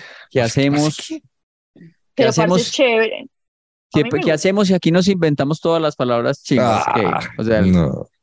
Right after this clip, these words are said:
Speaker 1: parce,
Speaker 3: Pero Machi,
Speaker 1: piro,
Speaker 3: Machi es de la costa.
Speaker 1: gonorrea.
Speaker 3: Machi es de Barranquilla. <laughs>
Speaker 2: Gonorrea, <laughs> gonorrea, se inventaron gonorrea ustedes.
Speaker 1: Sí,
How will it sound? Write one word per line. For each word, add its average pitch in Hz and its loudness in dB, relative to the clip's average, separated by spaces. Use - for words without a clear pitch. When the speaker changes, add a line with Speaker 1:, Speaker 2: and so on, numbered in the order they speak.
Speaker 1:
parce, 156 0
Speaker 3:
Pero 240 2
Machi, 269 2
Speaker 1:
piro, 117 2
Speaker 3:
Machi 147 2
es - 0
de 240 2
la 214 2
costa. 185 0
Speaker 1:
gonorrea. 131 0
Speaker 3:
Machi 139 2
es 190 -2
de 214 2
Barranquilla. 185 -2
<laughs> - -6
Speaker 2:
Gonorrea, 156 2
<laughs> - -2
gonorrea, 135 0
se 185 2
inventaron 151 0
gonorrea 139 2
ustedes. 131 -2
Speaker 1:
Sí, 151 2